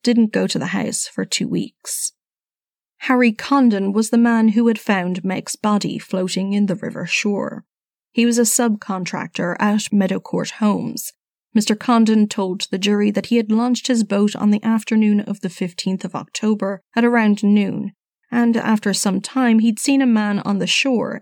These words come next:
in a distressed state pointing into the water. Then he'd seen Meg Walsh's body. He knew it was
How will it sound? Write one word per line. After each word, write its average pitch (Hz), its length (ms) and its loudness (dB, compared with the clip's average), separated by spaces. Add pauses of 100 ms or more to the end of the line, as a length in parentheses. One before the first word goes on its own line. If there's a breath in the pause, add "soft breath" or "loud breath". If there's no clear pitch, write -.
in 214 100 4
a 208 60 2
distressed 196 600 -4
state - 480 0 (160)
pointing 233 540 2
into 208 240 0
the 180 120 -4
water. 185 560 -6 (420)
Then 214 360 4 (160)
he'd 240 240 0
seen 214 440 2
Meg 196 320 -2
Walsh's 185 480 -4
body. 185 560 -8 (460)
He 214 140 4
knew 208 200 4
it - 100 -6
was - 140 -8